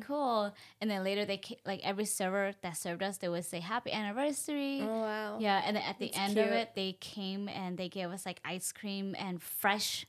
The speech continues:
Speaker 2: home, like, fresh made cookies.
Speaker 1: Oh, yeah.
Speaker 2: Yeah, and they're
Speaker 1: Mm-hmm.
Speaker 2: like, "Happy anniversary. We just wanna
Speaker 1: Mm-hmm.
Speaker 2: gift it, this to you guys." And me and
Speaker 1: Mm-hmm.
Speaker 2: Andrew's like, "Oh my gosh, what the heck?"
Speaker 1: Yeah.
Speaker 2: Yeah. And we're
Speaker 1: Yeah.
Speaker 2: like, so I told him that I, he's like, "How do they know?" I said, I put in the note that we were celebrating our anniversary. Yeah.
Speaker 1: Mm-hmm.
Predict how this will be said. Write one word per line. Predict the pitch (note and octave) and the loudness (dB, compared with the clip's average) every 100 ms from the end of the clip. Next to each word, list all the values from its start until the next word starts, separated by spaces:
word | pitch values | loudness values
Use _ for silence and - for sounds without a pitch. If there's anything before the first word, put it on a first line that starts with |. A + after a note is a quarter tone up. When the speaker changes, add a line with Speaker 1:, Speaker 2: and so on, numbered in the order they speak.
| _ _ - | _ _ -2
Speaker 2:
home, | G#3+ G#3 - | 2 2 2
like, | G3 F3 | 0 2
fresh | G3 F#3+ - | 0 0 0
made | G3 F3+ | -2 -2
cookies. | - E3 C4 D#4 F4+ - A#3+ | -4 -6 -4 -4 -6 -8 0
Speaker 1:
Oh, | B3 | 4
yeah. | A#3+ F#3+ - | 4 2 2
Speaker 2:
Yeah, | C4 C4 | 6 6
and | A3+ | 6
they're | A3 | 4
Speaker 1:
Mm-hmm. | B3 | 6
Speaker 2:
like, | A3+ G3+ - | 6 4 0
"Happy | A3 C4 C4+ - | -6 -2 0 2
anniversary. | A3+ G#3+ B3+ C4 - C4 B3+ | 2 2 2 0 0 0 2
We | A3 | 0
just | G3 A#3 | 2 2
wanna | G3+ | 2
Speaker 1:
Mm-hmm. | F#3 | 0
Speaker 2:
gift | G3+ G3 | -4 -6
it, | G3 - | -8 -4
this | G3 - | -4 -2
to | G3+ | -4
you | F#3+ A3+ | -4 -2
guys." | A3+ A3 A3 A3+ - - - | 0 2 2 0 -4 -18 -2
And | A#3+ | 4
me | A#3+ | 6
and | C4 | 6
Speaker 1:
Mm-hmm. | A#3+ | 6
Speaker 2:
Andrew's | B3+ C#4+ | 4 4
like, | A#3 G#3+ - | 2 2 -6
"Oh | C4 | -2
my | E4 D4+ | 0 0
gosh, | C#4+ D4+ C4+ - | -2 -4 -4 -6
what | C#4 | -6
the | E4+ | -4
heck?" | D4+ C4+ A3+ C#4 D#4+ | -4 -2 -2 0 6
Speaker 1:
Yeah. | A#3 G#3+ A#3 | 8 8 6
Speaker 2:
Yeah. | G#3 F3+ F3+ - - | 2 2 -2 -12 -4
And | A3+ | 2
we're | C4+ | 6
Speaker 1:
Yeah. | B3 | 4
Speaker 2:
like, | A3 - _ _ | 2 -8 _ _
so | - - | -10 0
I | G3+ | 0
told | G3+ A#3 | 2 -2
him | A3 | 0
that | F3+ - | 0 0
I, | G3+ - _ | -2 -2 _
he's | - A3+ A#3+ | -6 -4 -2
like, | G#3+ | -4
"How | - | -2
do | G4+ C5 | 0 2
they | B4 G#4+ | 2 4
know?" | A4 A4+ | 4 6
I | A3 | 4
said, | G#3 A3+ - | 4 0 -2
I | |
put | - | 2
in | D#4+ | 4
the | E4 | 4
note | A3 F#3+ - | 4 0 0
that | F#3+ F3+ | -2 0
we | F3+ | -2
were | |
celebrating | F3+ G3 F3 F3+ F3 F3 | -2 -2 -2 -2 -4 -4
our | - E3+ | -6 -4
anniversary. | - F3 - F3 - - - | -4 -4 -6 -8 -10 -10 -8
Yeah. | G3 F#3 | -6 -2
Speaker 1:
Mm-hmm. | A#3 A#3+ F#3 | 2 2 0